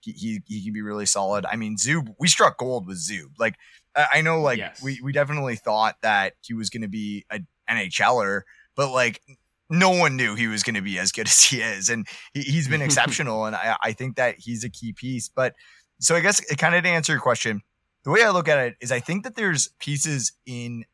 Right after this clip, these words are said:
Speaker 1: the prospect pipeline that could come in and play a valuable role. But what worries me is that I don't think that you can ice a D core that has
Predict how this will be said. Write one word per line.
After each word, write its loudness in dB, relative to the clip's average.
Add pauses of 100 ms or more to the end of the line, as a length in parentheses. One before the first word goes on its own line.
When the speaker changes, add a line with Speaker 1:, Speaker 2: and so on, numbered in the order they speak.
(120)
Speaker 1:
the -6
prospect 2
pipeline -2 (160)
that -2
could -8
come -2
in -6
and -12
play -6
a -8
valuable -8
role. -2 (280)
But -4
what -2
worries -4
me -6
is -8
that -2
I 2
don't -4
think -6 (140)
that -4
you -4
can -6
ice 0 (200)
a 0 (180)
D -4
core -4 (200)
that 2
has 4